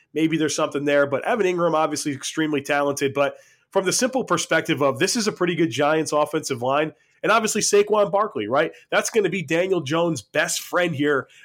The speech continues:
early on in his career. Really, I mean, forever, right? I mean, having Saquon Barkley, every single quarterback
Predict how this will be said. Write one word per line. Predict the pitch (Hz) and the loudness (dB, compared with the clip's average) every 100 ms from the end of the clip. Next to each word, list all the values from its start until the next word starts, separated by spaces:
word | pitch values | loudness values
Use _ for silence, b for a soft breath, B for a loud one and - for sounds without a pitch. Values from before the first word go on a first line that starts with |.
| _ | _
early | 165 180 | 0 2
on | 170 170 | 4 4
in | 165 | 2
his | 147 - | 0 0
career. | 156 165 | 2 4
Really, | 160 196 | 4 4
I | 147 | 4
mean, | 156 143 | 2 0
forever, | - 165 190 151 110 | -2 2 2 2 0
right? | 127 151 135 | 2 2 2
I | |
mean, | 139 143 | 2 2
having | 156 143 | 2 2
Saquon | - 151 151 123 | 0 2 0 2
Barkley, | 139 135 135 | 0 2 2
every | 170 170 | 2 2
single | - 170 131 | 0 -2 -2
quarterback | 147 147 135 127 131 | 0 0 0 0 -2